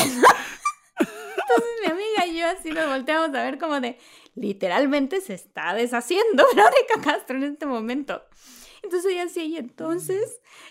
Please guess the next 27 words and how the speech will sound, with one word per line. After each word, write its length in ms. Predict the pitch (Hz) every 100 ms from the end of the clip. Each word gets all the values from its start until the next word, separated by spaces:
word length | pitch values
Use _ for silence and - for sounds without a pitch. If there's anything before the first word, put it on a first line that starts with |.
| _
yo 140 | 330
sentí 300 | 320 330 370
muy 160 | 330 359
fuerte 360 | 320 311 370 302
porque 280 | 320 302 247
me 120 | 262
tuve 360 | - 277 349
que 120 | 277 247
despedir 560 | 339 - 277 285 359
de 120 | 302
mi 140 | 294 339
familia", 600 | 233 240 294 311 285 294
como 180 | 233 269
si, 180 | 285 233
¿no? 140 | 214 - -
Y 60 | 247
el 80 | 226
perejil, 540 | 226 214 220 262 330 285
y 100 | 185
el 140 | 190
tinte, 540 | 247 254 262 262 302 -
y 100 | 196
la 120 | 160
lágrima, 600 | 196 262 285 285 302 -
y 120 | 269 214
todo, 300 | 269 240 175
¿no? 180 | 254